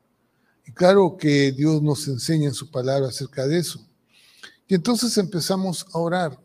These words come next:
Yo empecé a orar por mis hijos. Y me paraba a las tres o cuatro de la mañana. Estaba trabajando en Pemex.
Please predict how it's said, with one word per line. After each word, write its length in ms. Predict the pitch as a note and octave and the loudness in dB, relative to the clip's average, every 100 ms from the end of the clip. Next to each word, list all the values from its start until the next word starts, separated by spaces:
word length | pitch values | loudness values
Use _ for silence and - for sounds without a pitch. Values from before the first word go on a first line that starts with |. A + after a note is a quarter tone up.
| _ _ _ _ _ _ | _ _ _ _ _ _
Yo 100 | F3 | -4
empecé 360 | F3+ E3 E3+ E3+ | -4 -4 -6 -2
a 60 | D#3+ | -2
orar 260 | D#3+ D3+ | -2 -4
por 160 | D#3 C#3 | -6 -6
mis 240 | B2+ - | -6 -8
hijos. 460 | D3 D#3+ - - - _ _ _ _ _ _ _ _ _ _ _ _ _ _ _ _ _ _ _ _ _ _ _ _ _ _ _ _ _ _ - _ _ - | -10 -12 -16 -18 -18 _ _ _ _ _ _ _ _ _ _ _ _ _ _ _ _ _ _ _ _ _ _ _ _ _ _ _ _ _ _ -20 _ _ 0
Y 60 | |
me 120 | D3+ | 2
paraba 420 | D#3+ F3 F3+ G#3+ G3 | 4 4 4 2 0
a 40 | |
las 260 | D#3+ A#2+ - | 0 -2 -2
tres 320 | E3 F3 D#3+ | 2 2 2
o 60 | |
cuatro 340 | D3 D#3+ D#3+ D#3+ | -2 -2 0 0
de 100 | C#3+ | 2
la 120 | C3+ | 0
mañana. 480 | C3 C#3 C#3+ C3 G#2+ - _ _ _ | -2 -4 -4 -4 -10 -16 _ _ _
Estaba 380 | C3+ - C#3 C3 | -10 -6 -4 -4
trabajando 480 | C3+ B2+ A2+ C3+ C3+ | -4 -6 -4 -4 -2
en 80 | C3+ | 0
Pemex. 540 | D3+ D3 C3 C3 - | 0 0 -4 -10 -16